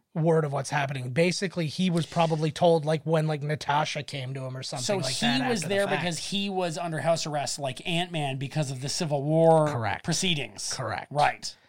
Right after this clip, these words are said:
Speaker 1: Yes. Uh, so
Speaker 2: Here we go.
Speaker 1: Yeah. This, I still, like, I,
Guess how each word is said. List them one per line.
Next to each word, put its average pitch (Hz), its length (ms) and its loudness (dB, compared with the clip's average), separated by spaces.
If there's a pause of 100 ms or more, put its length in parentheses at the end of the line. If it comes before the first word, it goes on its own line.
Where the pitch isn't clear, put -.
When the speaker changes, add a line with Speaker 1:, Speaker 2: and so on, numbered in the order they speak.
(320)
Speaker 1:
Yes. 104 540 -10 (1080)
Uh, 165 360 -2 (720)
so 175 500 4
Speaker 2:
Here 165 220 6
we 202 140 4
go. 123 580 2 (400)
Speaker 1:
Yeah. 127 260 -4 (280)
This, 175 300 0
I 208 160 6
still, 196 640 4
like, 180 260 0
I, 180 260 2